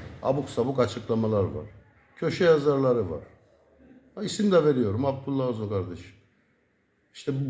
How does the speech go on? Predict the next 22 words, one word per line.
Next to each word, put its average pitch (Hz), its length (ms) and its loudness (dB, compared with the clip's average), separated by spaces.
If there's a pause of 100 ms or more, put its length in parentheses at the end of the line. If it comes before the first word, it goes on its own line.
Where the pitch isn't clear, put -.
bu 175 100 2
şekilde 147 480 2
olacağını 147 540 2
bilmiyordun 139 440 2
mu 131 200 2
diye 160 320 4 (300)
bize 135 160 -4
sö-, 127 760 0
e, 110 40 -4
söylüyor 123 460 0
para 110 240 2
lazım 98 200 0
olduğunu. 82 580 -6 (400)
Abdullah 165 340 0
kardeşim 110 420 -2
ben 147 180 0
bilmiyordum. 135 440 0
Sen 139 220 -4
bilseydin 139 420 -2
keşke 135 320 -2
bize 135 120 -2
söyleseydin. 127 680 -2